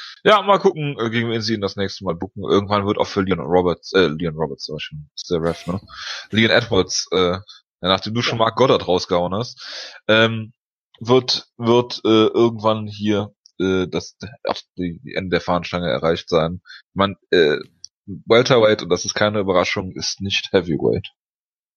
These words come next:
Speaker 2: Das ist, kann man so festhalten. Aber Jojo, du weißt ja sicherlich auch, der wahre Hype-Kämpfer ist ja nicht Leon Edwards, sondern Fabian Edwards.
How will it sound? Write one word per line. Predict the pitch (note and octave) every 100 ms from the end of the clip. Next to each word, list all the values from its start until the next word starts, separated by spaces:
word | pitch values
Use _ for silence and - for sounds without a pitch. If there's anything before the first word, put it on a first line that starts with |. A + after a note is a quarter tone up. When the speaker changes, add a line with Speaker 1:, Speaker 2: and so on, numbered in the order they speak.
| _ _ _ _ _ _ _ _ _ _ _ _ -
Speaker 2:
Das | F#2 -
ist, | - - -
kann | A#2
man | G#2
so |
festhalten. | G2 A2+ - G2 G#2+
Aber | A2 A2+
Jojo, | A2 B2 A#2+ G#2
du | G2+
weißt | G2+ A2 -
ja |
sicherlich | G#2+ - G#2+ G2
auch, | F#2+ F#2 _ _ _ _ _ -
der | F#2
wahre | G2+ G2+ F#2+
Hype-Kämpfer | G#2+ - - G#2 - A2
ist | -
ja |
nicht | A#2 G#2
Leon | A2 A#2 G#2+
Edwards, | A2 A#2+ A2 -
sondern | G2+ -
Fabian | A#2+ A#2 G2 F2
Edwards. | - - -